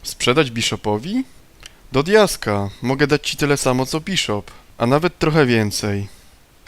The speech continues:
Chcesz dać tyle co Bishop? Człowieku, to mnóstwo kapuchy, kupa dolców. No a do tego on jest jedną z największych szych w Reno, co nie?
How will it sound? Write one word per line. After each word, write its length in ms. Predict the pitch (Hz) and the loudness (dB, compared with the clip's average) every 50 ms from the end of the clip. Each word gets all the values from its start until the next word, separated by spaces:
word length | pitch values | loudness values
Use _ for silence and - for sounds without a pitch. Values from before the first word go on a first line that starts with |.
| - _ _ _ _ _ _ _ _ _ _ _ - - | -20 _ _ _ _ _ _ _ _ _ _ _ -14 -14
Chcesz 320 | - - - - 120 113 | -12 -6 -2 -2 0 2
dać 220 | 110 123 127 - - | 2 2 2 2 0
tyle 220 | - 131 123 120 | 0 2 0 2
co 160 | - - 110 | 2 0 -4
Bishop? 520 | 104 107 107 - - - 247 285 302 - - - _ _ - - - | -4 -4 -4 -4 0 0 0 0 0 -4 -14 -20 _ _ -20 -20 -8
Człowieku, 460 | - - 123 139 214 214 - - 110 | -4 -2 0 2 2 2 2 0 -2
to 140 | - - 117 | -2 0 0
mnóstwo 420 | 110 113 131 - - - - 196 - | 0 2 0 0 0 0 -2 0 0
kapuchy, 600 | - 214 - 254 220 - - - 107 104 101 101 - - - - - | 0 -2 -2 0 -2 -2 0 -2 -2 -2 -2 -4 -8 -14 -20 -20 -12
kupa 360 | - - 160 - - 196 196 | -8 -6 -4 0 2 2 2
dolców. 760 | 185 196 196 180 135 107 - - - 104 101 98 - - - - - - | 4 4 4 4 4 2 0 -4 -6 -6 -6 -8 -10 -16 -20 -20 -14 -6
No 160 | 120 117 127 139 | -2 2 2 2
a 60 | 135 | 2
do 140 | 131 139 - | 2 0 0
tego 300 | - 120 117 123 131 113 | 0 0 2 2 2 2
on 120 | 131 131 | 2 2
jest 220 | 131 123 - - | 0 -2 -2 0
jedną 340 | 127 123 117 113 117 123 123 | 2 2 2 2 0 0 0
z 80 | 117 117 | 0 0
największych 600 | 127 127 123 117 120 117 117 - - 139 - - | 2 2 2 2 0 -2 -2 0 -2 -2 0 0
szych 260 | - - 233 170 127 | 0 2 2 0 0
w 80 | 113 113 | 0 0
Reno, 300 | 110 107 104 101 101 101 | 2 2 2 0 -2 -6
co 180 | - - 110 107 | -4 -4 -2 -2
nie? 320 | 110 113 123 143 190 | 0 0 0 0 -2